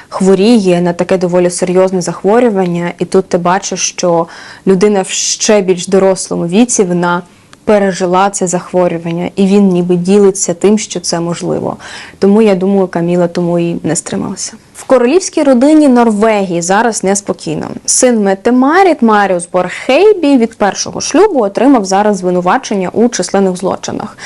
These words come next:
Це і гвалтування, насильство, тілесні ушкодження. Це дуже страшні звинувачення.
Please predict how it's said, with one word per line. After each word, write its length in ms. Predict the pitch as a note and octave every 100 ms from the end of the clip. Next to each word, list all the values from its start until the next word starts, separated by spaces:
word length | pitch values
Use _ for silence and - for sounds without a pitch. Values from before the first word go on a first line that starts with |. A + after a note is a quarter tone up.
| - - -
Це 320 | - A3 F#3+
і 60 | F3
гвалтування, 720 | F3 F#3 G3 A3+ D4+ A4+ F#4+
насильство, 600 | A3 F#3+ - C#4 - A#3
тілесні 460 | G#3+ E3+ G3+ C#4 C4+
ушкодження. 640 | A#3+ - A#3 A3+ G#3+ F#3+ F3
Це 200 | - E3+
дуже 640 | E3+ F#3 G3+ A3+ A#3 C#4+
страшні 720 | - - G3 E3+ - F3+ F#3
звинувачення. 760 | F#3 F#3 F#3 D#3 B2 - -